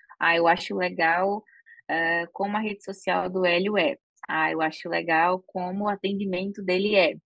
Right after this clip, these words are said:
né? <laughs> Então, você escolhe os indicadores e aí você pega três empresas que você tem de referência,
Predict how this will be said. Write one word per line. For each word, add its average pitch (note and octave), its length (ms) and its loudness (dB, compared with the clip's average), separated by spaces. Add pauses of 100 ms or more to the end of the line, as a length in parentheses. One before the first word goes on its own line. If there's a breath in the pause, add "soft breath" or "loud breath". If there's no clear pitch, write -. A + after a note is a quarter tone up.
(300)
né? D#3 160 0
<laughs> - 220 -2 (340 loud breath)
Então, G3 360 0
você G#3 200 -2
escolhe A#3 500 0
os B3+ 80 -2
indicadores A#3+ 640 -2
e D4+ 60 0
aí D#4+ 80 2
você D#4 320 -2 (200)
pega G#3+ 280 2
três G3+ 300 -4
empresas G3 580 -4
que G3 120 -10
você E3+ 260 -10
tem E3 180 -10
de D#3 100 -6
referência, D#3+ 720 -6